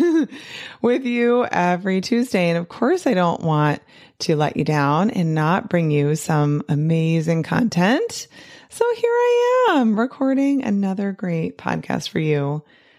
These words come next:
Such a great day. I'm feeling great. It's sunny outside. What more could you want?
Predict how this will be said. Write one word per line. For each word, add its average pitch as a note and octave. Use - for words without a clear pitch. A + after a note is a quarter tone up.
Such -
a C4
great B3+
day. G#3
I'm G3+
feeling A#3+
great. G#3
It's -
sunny B3
outside. G#3
What G#3
more F#3
could F#3
you F#3
want? D#3